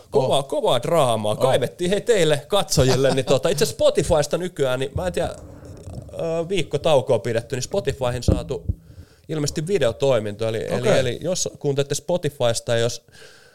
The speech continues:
Speaker 1: luvattu videotoiminto siellä toimii, niin tota, te pystytte näkemään tämän spektaakkelin kanssa tästä näin. Mut tota,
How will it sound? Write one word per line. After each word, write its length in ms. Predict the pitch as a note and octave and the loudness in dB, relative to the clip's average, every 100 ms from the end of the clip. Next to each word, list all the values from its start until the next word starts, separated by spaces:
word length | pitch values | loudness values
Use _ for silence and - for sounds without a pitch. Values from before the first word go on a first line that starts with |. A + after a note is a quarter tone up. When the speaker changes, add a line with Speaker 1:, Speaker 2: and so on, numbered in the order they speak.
| _ _ C3 | _ _ -2
Speaker 1:
luvattu 420 | E3 D3+ - C3+ | 2 2 0 0
videotoiminto 580 | D#3 C#3+ - A#2+ A2+ A#2 | 2 2 2 0 0 -2
siellä 260 | C3+ B2 - - | 0 0 -2 -2
toimii, 420 | D3+ C#3 A#2 A2+ | 0 2 2 0
niin 120 | G#2+ | -2
tota, 360 | A2 A2+ A#2 E2 - | -4 -4 -6 -6 -8
te 80 | |
pystytte 240 | D3+ - D3 | -10 -8 -4
näkemään 340 | D3 - G2 - | -4 -2 -4 -4
tämän 160 | F#2+ | -6
spektaakkelin 840 | - - C3 A2+ - F2 - F#2 G2+ | -6 0 0 0 -2 -4 -4 -8 -6
kanssa 260 | A2 G#2+ - | -6 -6 -6
tästä 280 | - - | -8 -6
näin. 240 | A2 A2 G#2+ | -6 -6 -6
Mut 160 | G#2+ | -8
tota, 260 | - A2+ | -10 -10